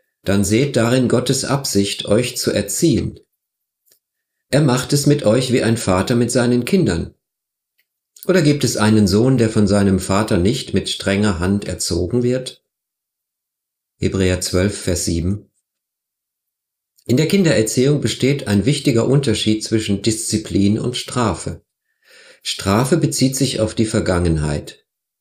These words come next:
Strafe besteht darin, dass ich mich bei meinem Kind revanchiere für seine Tat, die mir auf irgendeine Weise Schmerzen bereitet hat. „Du hast meinen Tag ruiniert, deshalb werde ich dir deinen Tag ruinieren.“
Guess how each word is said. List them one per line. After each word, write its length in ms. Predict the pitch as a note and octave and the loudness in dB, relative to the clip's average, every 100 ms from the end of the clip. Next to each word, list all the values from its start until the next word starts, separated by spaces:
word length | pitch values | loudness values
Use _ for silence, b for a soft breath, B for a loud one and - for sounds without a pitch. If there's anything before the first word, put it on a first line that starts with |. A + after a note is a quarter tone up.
| _ _ _ _ | _ _ _ _
Strafe 460 | - - G#2+ C3 D3 | -12 -2 0 2 0
besteht 460 | C3 A2+ - A2 G2+ | 0 -2 0 0 0
darin, 540 | F#2 G2+ C3 E3+ - _ _ _ - | 0 0 0 0 -4 _ _ _ -6
dass 180 | A#2 | -4
ich 120 | B2 C3 | -2 0
mich 240 | D3 - | 0 0
bei 100 | B2+ | 0
meinem 360 | A2 G#2+ G#2 G#2 | 2 4 2 2
Kind 360 | C3 C#3+ A#2+ | 0 0 0
revanchiere 680 | A2+ G#2+ G#2+ G2 A#2+ D3 F#2 | 0 2 2 2 0 0 -2
für 160 | - F#2 | -4 -2
seine 340 | F#2 E2+ E2 | 0 0 -2
Tat, 640 | - G#2 B2 C3+ - _ _ | -4 -4 -6 -8 -14 _ _
die 100 | A#2 | 0
mir 160 | A#2 - | 2 0
auf 220 | A2 - | -2 -2
irgendeine 600 | C#3 D3+ D3+ - A2 A2 | 0 0 -2 0 0 2
Weise 380 | F2+ F2+ F#2+ A2 | 0 -2 -2 -4
Schmerzen 540 | - F2+ F#2 G2 - | -4 -2 -2 -4 -4
bereitet 540 | A2+ A2 D#2 D#2+ D#2+ E2 | -4 -2 -4 -6 -8 -10
hat. 320 | D2+ - _ _ _ _ _ _ _ _ _ _ - | -10 -12 _ _ _ _ _ _ _ _ _ _ -2
„Du 220 | C3 F#2+ | 0 2
hast 260 | F2+ - E2 | 0 -2 -2
meinen 380 | F2 F#2+ B2+ | 2 2 2
Tag 340 | C#3 D3+ D#3+ D#3 | 2 2 0 0
ruiniert, 600 | E3 E3 E3 F#3+ - - _ _ _ _ _ - | 2 4 4 2 -2 -12 _ _ _ _ _ -2
deshalb 460 | G2 G2 C3 D3 | 0 0 0 2
werde 300 | C#3 D3 D3 | 2 2 2
ich 180 | D3 - | 0 0
dir 180 | D#3+ D3+ | 0 2
deinen 380 | F#3 F#3+ A#2 G2 | 2 2 2 2
Tag 300 | F#2 D#2+ F2 | 0 -2 -2
ruinieren.“ 640 | F#2 E2+ F2 E2+ D#2+ D#2 | 0 0 0 0 -2 -8